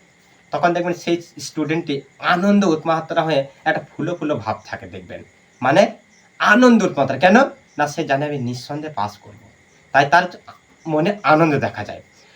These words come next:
আর যে একদমই পড়াশুনো করে না, নিশ্চিন্তে মানে ফাঁকি মেরেছে,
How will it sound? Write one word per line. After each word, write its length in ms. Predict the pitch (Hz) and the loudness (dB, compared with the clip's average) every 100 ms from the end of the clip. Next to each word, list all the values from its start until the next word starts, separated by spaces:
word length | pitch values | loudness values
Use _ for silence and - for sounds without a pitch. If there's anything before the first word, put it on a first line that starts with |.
| - - | -8 2
আর 140 | 170 | 2
যে 180 | 151 233 | 4 6
একদমই 420 | 226 208 226 262 | 6 4 2 2
পড়াশুনো 440 | 247 240 240 254 | 6 6 6 2
করে 240 | 247 190 185 | 4 6 6
না, 320 | 180 135 104 - - | 6 4 2 -10 -6
নিশ্চিন্তে 520 | 170 170 214 220 226 | -4 -2 0 0 2
মানে 360 | 214 202 208 185 - | 4 4 4 2 -2
ফাঁকি 300 | 196 196 262 | -6 0 4
মেরেছে, 580 | 226 185 143 120 104 | 6 4 0 -4 -6